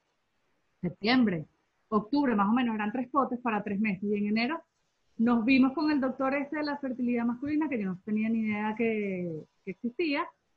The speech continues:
pero ya para esa consulta ya estábamos embarazados y no teníamos ni idea.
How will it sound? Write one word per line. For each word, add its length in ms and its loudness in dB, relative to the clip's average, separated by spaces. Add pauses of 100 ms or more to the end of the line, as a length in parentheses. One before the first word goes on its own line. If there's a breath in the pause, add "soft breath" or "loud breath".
(360)
pero 200 6
ya 200 6
para 200 2
esa 160 -2
consulta 400 -2
ya 120 0
estábamos 480 -2
embarazados 560 -4
y 100 0
no 180 -4
teníamos 380 -2
ni 120 0
idea. 120 -2